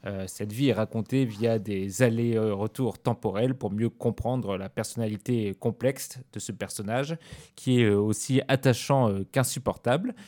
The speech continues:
Donc, euh, grâce à, à ces, à ces allers-retours, on comprend, euh, comment il s'est construit, comment il en est arrivé là quand on pense au présent.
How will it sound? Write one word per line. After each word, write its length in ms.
Donc, 260
euh, 220
grâce 340
à, 220
à 120
ces, 400
à 100
ces 220
allers-retours, 460
on 80
comprend, 560
euh, 140
comment 440
il 120
s'est 180
construit, 800
comment 300
il 100
en 140
est 180
arrivé 540
là 320
quand 280
on 300
pense 240
au 260
présent. 480